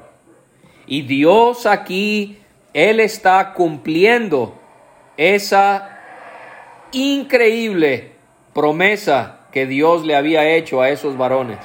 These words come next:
Se tomó tiempo, no fue sin retrocesos espirituales en su pueblo, no fue sin que hubiese un número de obstáculos,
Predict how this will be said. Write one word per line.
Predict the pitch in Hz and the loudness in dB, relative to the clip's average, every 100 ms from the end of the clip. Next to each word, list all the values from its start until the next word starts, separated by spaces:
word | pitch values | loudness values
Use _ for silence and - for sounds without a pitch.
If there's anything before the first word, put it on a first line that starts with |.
| - - _ _ _ _ _ _ _ _ _ | -20 -20 _ _ _ _ _ _ _ _ _
Se | - 135 | -6 -4
tomó | 139 135 156 | -2 0 0
tiempo, | 160 160 190 214 220 220 220 - - _ _ _ _ _ - - - _ - - - | 2 2 2 2 4 4 2 -8 -20 _ _ _ _ _ -20 -20 -20 _ -20 -20 -16
no | 127 165 196 | 0 2 2
fue | 190 190 196 | 4 4 4
sin | 196 180 165 151 123 - - - - - - _ _ _ | 0 -4 -4 -6 -12 -20 -20 -20 -20 -20 -20 _ _ _
retrocesos | - 151 202 151 143 180 196 214 214 208 196 - - | -2 -2 0 0 2 2 2 2 2 2 0 -6 -2
espirituales | 156 147 - 151 139 151 156 190 208 208 190 | -2 -2 -2 0 0 2 4 4 2 -6 -4
en | 151 143 | -6 -6
su | 143 | -8
pueblo, | - 160 180 185 196 196 190 - - - - - - - - _ _ _ | 0 2 2 0 -4 -6 -12 -20 -20 -20 -20 -20 -20 -20 -20 _ _ _
no | 127 170 | 0 0
fue | 185 185 196 202 | 2 4 4 2
sin | 202 190 | -2 -4
que | - | 0
hubiese | 160 151 170 208 208 208 180 143 - | 0 2 2 0 0 0 2 0 -4
un | 165 | -2
número | 175 202 208 185 170 | 2 2 4 4 4
de | 156 151 156 | 4 2 0
obstáculos, | 143 - - 185 185 233 220 220 226 | -2 -2 -2 0 2 -2 0 -2 -2